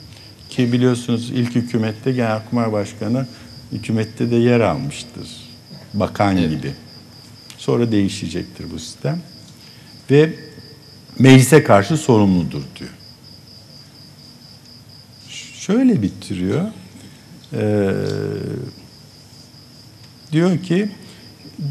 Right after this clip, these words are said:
Speaker 1: Genelkurmay Başkanı askeri hususlar ile ilgilenecektir. Şimdi burada önemli olan şu. Yani tabii bu harp tecrübesi görmüş. Savaş tecrübesi görmüş.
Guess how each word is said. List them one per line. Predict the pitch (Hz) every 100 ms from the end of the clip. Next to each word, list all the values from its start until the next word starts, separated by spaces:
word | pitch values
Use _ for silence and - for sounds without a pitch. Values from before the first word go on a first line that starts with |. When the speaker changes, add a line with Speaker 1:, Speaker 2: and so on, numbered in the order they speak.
| - - -
Speaker 1:
Genelkurmay | 143 160 156 156 160 151
Başkanı | 120 104 - 117 117 151 190 - - - - -
askeri | 131 - - 156 151
hususlar | 135 113 - 127 - 143 127
ile | 98 85 - - - - - - - -
ilgilenecektir. | 113 95 87 82 76 78 - - - - - - - - - - -
Şimdi | 185 202
burada | 214 202
önemli | 190 190 190
olan | 185 170 147
şu. | 139 - 165 98 - 247 277 269 214 -
Yani | 160 143 135 147 139 - - - - - - -
tabii | - 127 160
bu | 147
harp | 135 180 - -
tecrübesi | 120 110 104 104 - 131
görmüş. | 98 78 - - - - - - -
Savaş | - 107 123 110
tecrübesi | 123 104 104 98 98 - 123
görmüş. | 104 87 - - -